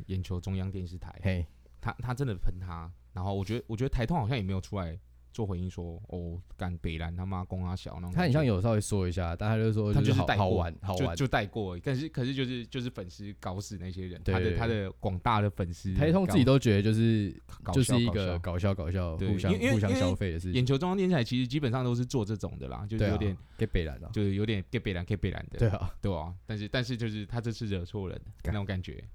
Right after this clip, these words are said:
Speaker 1: 就他的，
Speaker 2: 那真的是。
Speaker 1: 他的，他的网络大军十几二十万直接敲死你。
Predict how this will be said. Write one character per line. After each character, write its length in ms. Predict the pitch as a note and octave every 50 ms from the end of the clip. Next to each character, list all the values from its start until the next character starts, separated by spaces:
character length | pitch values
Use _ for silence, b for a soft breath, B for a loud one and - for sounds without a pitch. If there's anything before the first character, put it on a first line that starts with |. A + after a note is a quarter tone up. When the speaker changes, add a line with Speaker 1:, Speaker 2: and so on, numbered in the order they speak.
| - - - - - G#2+
Speaker 1:
就 60 | -
他 120 | A2 G#2+
的， 0 |
Speaker 2:
那 20 | G2
真 60 | -
的 80 | G2+ F#2+
是。 20 |
Speaker 1:
他 120 | A#2 B2+
的， 180 | A#2+ B2 A#2 G#2+
他 140 | - B2 B2
的 80 | B2
网 200 | A#2 A2+ G#2 G2
络 120 | A2 A#2+ A2+
大 220 | - B2 G#2+ G#2
军 320 | - - A2 G#2+ G#2+ A2 A2
十 200 | - - - G#2+
几 160 | G2+ G#2 G#2+ G2+
二 80 | A2
十 160 | G#2+ - G2+
万 180 | G2 G#2 G2 F#2
直 100 | F2 -
接 80 | G2 G2
敲 280 | - - - G2+ G2+ G#2
死 200 | - - - E2+
你。 180 | F2 F2 E2